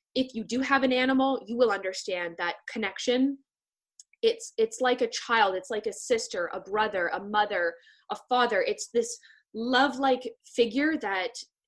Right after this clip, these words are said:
is just always present in your life. What's so amazing about an animal, though, is that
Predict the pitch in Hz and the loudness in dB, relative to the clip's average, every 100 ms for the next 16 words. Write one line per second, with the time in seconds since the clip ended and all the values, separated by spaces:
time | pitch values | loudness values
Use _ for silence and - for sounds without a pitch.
0 | _ - 233 - 240 254 240 247 - - | _ 0 2 2 -2 2 4 2 0 -6
1 | 233 220 214 190 180 180 180 - - _ | -2 -2 -2 -4 -6 -6 -6 -8 -12 _
2 | _ _ _ _ - 233 226 285 247 220 | _ _ _ _ -2 -2 0 0 0 2
3 | 202 240 277 277 277 277 262 269 277 269 | 0 2 4 4 4 4 4 4 2 2
4 | 269 269 269 196 190 180 | 2 2 0 -4 -4 -6